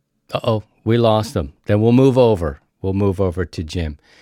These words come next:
Jim, let's talk about the packaging for you. Um, some hams are very specific in the way they want their packages to arrive. They want their gear to be double boxed.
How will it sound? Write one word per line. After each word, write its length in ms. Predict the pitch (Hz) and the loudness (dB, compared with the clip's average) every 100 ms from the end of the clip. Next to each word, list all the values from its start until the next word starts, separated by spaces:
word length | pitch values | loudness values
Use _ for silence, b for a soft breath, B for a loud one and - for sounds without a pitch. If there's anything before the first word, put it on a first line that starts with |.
| b b b - | b b b -2
Jim, 240 | 131 123 | 0 2
let's 240 | 127 139 | 0 -2
talk 280 | - 143 123 | 0 0 0
about 300 | 131 113 107 | 0 0 0
the 80 | 117 | -4
packaging 640 | 107 113 110 117 104 101 | -4 -2 -2 -4 -4 -6
for 160 | 98 113 | -6 -8
you. 400 | 110 113 110 110 | -4 -2 -2 -2
Um, 260 | 113 120 | -4 -6
some 220 | - 190 175 | -6 -4 -2
hams 400 | 151 139 135 120 | 0 0 0 0
are 160 | 110 | 0
very 280 | 104 123 123 | 2 0 0
specific 640 | - - 104 127 117 101 | -4 -8 -6 -4 -6 -6
in 80 | 107 | -4
the 80 | 101 | -2
way 280 | 98 98 98 | -2 -2 0
they 140 | 98 | -2
want 320 | 95 95 90 | -2 -2 -4
their 140 | 101 92 | -6 -6
packages 500 | 98 92 92 90 85 | -4 -6 -6 -12 -10
to 160 | 104 | -8
arrive. 460 | 90 90 90 87 85 | -6 -4 -4 -4 -6
They 120 | 82 | -8
want 260 | 80 85 87 | -10 -12 -10
their 160 | 95 | -10
gear 320 | 85 90 98 90 | -8 -6 -6 -6
to 60 | |
be 120 | 85 | -6
double 300 | 87 92 87 | -6 -6 -6
boxed. 680 | 87 87 85 85 85 - - | -6 -6 -6 -6 -8 -14 -18